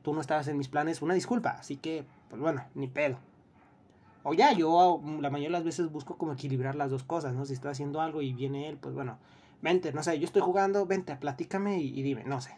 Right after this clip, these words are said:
dependiendo de las circunstancias. Volvemos a lo mismo. Eh, situaciones en las cuales no, una amistad creo que no te debería exigir tanto tiempo. Te debe exigir disponibilidad cuando precisamente ya acordaron algo,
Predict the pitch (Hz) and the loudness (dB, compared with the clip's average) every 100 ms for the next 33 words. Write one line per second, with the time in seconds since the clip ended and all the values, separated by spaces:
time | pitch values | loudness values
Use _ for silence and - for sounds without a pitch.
0 | - 131 151 170 160 147 - 131 131 120 | -12 -4 0 2 2 0 -4 -6 -6 -8
1 | - - - - - - 165 180 156 165 | -12 -20 -20 -20 -20 0 2 4 4 6
2 | 196 139 - - - - - _ - - | 4 4 -6 -18 -20 -20 -20 _ -20 -18
3 | - 147 143 143 139 135 135 - - - | -4 0 0 0 0 0 -2 -4 -10 -20
4 | - - - - 180 180 143 170 170 175 | -20 -16 -10 -8 -4 -2 0 0 0 0
5 | - 160 139 - 143 135 143 151 139 - | -2 -2 -4 -6 -2 0 0 -2 -6 -14
6 | - - - 147 147 156 156 - _ _ | -20 -20 -16 -8 -4 -4 -6 -8 _ _
7 | - 185 233 180 180 190 - 170 180 175 | 0 4 6 4 2 0 0 -2 0 -2
8 | 156 160 160 160 139 135 131 131 131 135 | -4 -4 -2 0 2 0 -4 -10 -10 -8
9 | 123 - - - - - - - - 175 | -12 -12 -20 -20 -20 -20 -20 -20 -2 6
10 | 302 - 208 220 254 277 180 156 139 135 | 6 6 2 4 2 2 2 2 0 4
11 | 175 226 151 131 135 143 175 175 175 202 | 4 2 -2 -4 -4 0 2 2 4 4
12 | 226 - - - - - - 139 147 - | 4 -6 -20 -20 -20 -20 -2 4 6 6
13 | 151 135 120 156 165 117 | 0 0 -2 2 2 0